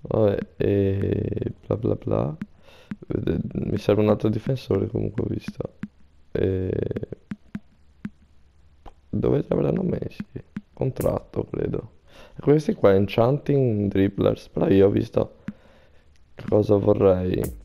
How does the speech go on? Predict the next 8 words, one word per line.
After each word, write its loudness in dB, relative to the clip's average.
cioè 4
cosa 0
vorrei, 4
cosa 2
spererei 4
mi 0
venisse -2
fuori. 0